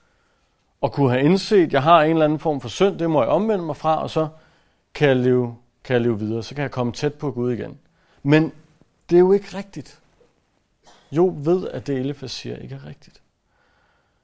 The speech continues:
Så nu er der ikke nogen løsning. Andet end at dø, føler Job. Og det er her, at Jobs behov for Gud, det viser sig,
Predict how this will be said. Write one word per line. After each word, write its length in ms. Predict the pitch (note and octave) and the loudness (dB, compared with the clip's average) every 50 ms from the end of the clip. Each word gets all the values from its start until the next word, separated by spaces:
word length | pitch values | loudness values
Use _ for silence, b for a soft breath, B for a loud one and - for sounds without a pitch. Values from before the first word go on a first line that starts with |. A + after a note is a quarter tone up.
| _ _ _ _ _ _ _ _ | _ _ _ _ _ _ _ _
Så 180 | - - C3+ | -12 -8 -6
nu 140 | C3+ D3 D3+ | -6 -4 -6
er 100 | D3+ D3 | -6 -8
der 100 | C#3 C#3+ | -10 -12
ikke 140 | C#3+ C#3 D3+ | -14 -12 -10
nogen 180 | D3+ D3 D3 | -10 -8 -8
løsning. 460 | C#3+ D3 D3+ D3+ - - D3 C#3 C3 - _ _ _ _ _ _ _ _ _ _ _ _ _ _ _ _ _ _ _ _ _ _ _ _ _ _ _ _ _ _ | -8 -8 -10 -12 -16 -20 -20 -20 -20 -20 _ _ _ _ _ _ _ _ _ _ _ _ _ _ _ _ _ _ _ _ _ _ _ _ _ _ _ _ _ _
Andet 400 | - A2 A2 A#2 A#2+ B2 B2 - - _ _ | -12 -10 -10 -10 -10 -12 -14 -18 -20 _ _
end 140 | C3+ A2+ A2 | -16 -14 -14
at 120 | G#2 - | -14 -14
dø, 80 | - - - _ _ _ _ _ _ _ _ _ _ _ _ _ _ _ _ _ _ _ _ _ _ _ _ _ _ _ _ _ _ _ - - _ | -16 -16 -18 _ _ _ _ _ _ _ _ _ _ _ _ _ _ _ _ _ _ _ _ _ _ _ _ _ _ _ _ _ _ _ -20 -20 _
føler 320 | - - A2 G#2+ G2+ G2 | -16 -12 -12 -10 -10 -12
Job. 220 | G2 - - - - _ _ _ _ _ _ _ _ _ _ _ _ _ _ _ _ _ _ _ _ _ _ _ _ _ _ _ _ _ _ _ _ _ _ _ _ _ _ b b b b b b b b b b b b b _ _ _ _ _ _ - | -12 -14 -16 -20 -20 _ _ _ _ _ _ _ _ _ _ _ _ _ _ _ _ _ _ _ _ _ _ _ _ _ _ _ _ _ _ _ _ _ _ _ _ _ _ b b b b b b b b b b b b b _ _ _ _ _ _ -6
Og 220 | B2 A#2 - - | -4 -4 -4 -4
det 120 | C3 B2+ | -2 -2
er 40 | B2 | -2
her, 320 | G#2+ G2+ A#2+ E3 E3+ D#3+ - - - _ _ _ _ _ _ _ _ _ _ _ _ _ _ - | -2 -4 -4 -4 -4 -4 -6 -10 -18 _ _ _ _ _ _ _ _ _ _ _ _ _ _ -16
at 140 | B2 G#2 A2 | -14 -10 -4
Jobs 400 | A2+ B2+ C3+ - - - - - | -2 -2 -2 -2 -6 -12 -20 -16
behov 360 | - A#2 G2+ F#2 G#2+ A2 G#2+ | -12 -12 -10 -8 -8 -10 -10
for 140 | - - G#2+ | -12 -14 -16
Gud, 240 | - A#2+ A2 G#2+ | -14 -14 -14 -12
det 160 | G#2 A2 G2+ G#2 | -12 -14 -14 -14
viser 280 | - - - - C3+ | -16 -18 -18 -20 -20
sig, 160 | - - - | -20 -20 -20